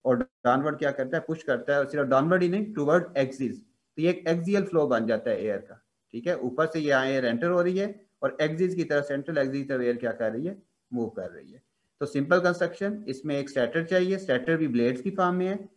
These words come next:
जबकि हमारे पास पहले जो स्टेटर थे रोटरी में, रूट में, वो ब्लेड्स की फॉर्म में नहीं थे।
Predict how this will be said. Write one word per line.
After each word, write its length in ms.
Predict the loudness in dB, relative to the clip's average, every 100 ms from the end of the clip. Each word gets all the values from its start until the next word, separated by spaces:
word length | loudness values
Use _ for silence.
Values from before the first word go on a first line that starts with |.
| _ _ _ -2
जबकि 260 | 0 2
हमारे 200 | 2 4
पास 160 | 2 0
पहले 300 | 2 4 4
जो 120 | 0
स्टेटर 400 | 2 2 2 -2 0
थे 80 |
रोटरी 380 | 0 0 0 0
में, 160 | 0 0
रूट 300 | 0 0 0
में, 100 | -2
वो 120 | 0
ब्लेड्स 360 | 2 2 0 -2
की 80 |
फॉर्म 260 | -4 0 0
में 100 | 0
नहीं 180 | 0 -2
थे। 120 | -4